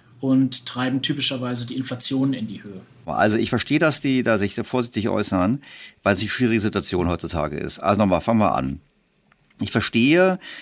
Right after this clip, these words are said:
Speaker 2: dass wenn Deutschland stark zerstört war oder Frankreich stark zerstört war, dass das einen erheblichen Nachfrageeffekt hat.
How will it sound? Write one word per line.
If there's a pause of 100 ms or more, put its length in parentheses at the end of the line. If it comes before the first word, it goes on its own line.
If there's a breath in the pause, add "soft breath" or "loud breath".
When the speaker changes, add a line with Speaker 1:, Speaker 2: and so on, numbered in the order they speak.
(160 loud breath)
Speaker 2:
dass
wenn
Deutschland
stark
zerstört
war
oder
Frankreich
stark
zerstört
war, (340 loud breath)
dass
das
einen
erheblichen
Nachfrageeffekt
hat.